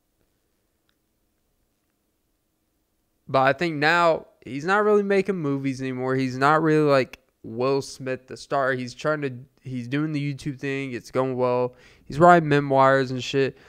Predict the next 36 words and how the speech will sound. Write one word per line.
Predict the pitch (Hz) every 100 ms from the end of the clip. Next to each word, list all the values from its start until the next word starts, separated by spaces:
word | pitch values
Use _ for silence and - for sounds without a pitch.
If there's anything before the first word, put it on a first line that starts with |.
| _ -
But |
honestly, | 180 220 - 143
I | 143
think | 170 139
a |
lot | 127 127 135 143 139
of | 127
this | 127
stuff, | - 135 120
he | 147 180
would | 180
stay | - 143
out | 135
of | 120
the |
public | 117 127 117 113
eye | 127 139 143
if | 120 117
it | 113
wasn't | 120 135 127 -
for | - - 143 190 - - -
the | 135
situation. | - 82 - - - - - _ _ _ _ _ _
I | -
think | 151 147
he's | 135 131
trying | - - 151 160 160
to | 165
find | - 135 135 135 131 127 120 - _
what | - 113 120 127 110
makes | 123 127 120 - -
him | 123 120 120 120 _ _ _ _ _ _ _ _ -
whole | - 139 139
and | 127 113
complete. | - - 123 117 -
Uh, | 131 110